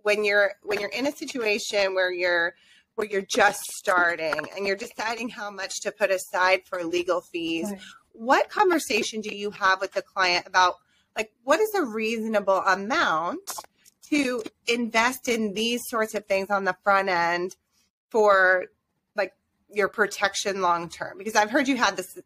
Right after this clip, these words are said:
Speaker 1: I
Speaker 2: Right.
Speaker 1: heard you had this discussion with a client, and I thought it was really well done. So I think that would,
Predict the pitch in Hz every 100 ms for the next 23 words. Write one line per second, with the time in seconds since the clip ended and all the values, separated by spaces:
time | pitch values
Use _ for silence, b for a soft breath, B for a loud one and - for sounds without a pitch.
0 | 247 220 285 320 302 247 214 190 - -
1 | - 185 190 175 170 - 180 175 165 180
2 | 180 208 214 190 190 185 180 170 156 147
3 | 131 185 180 196 214 214 196 175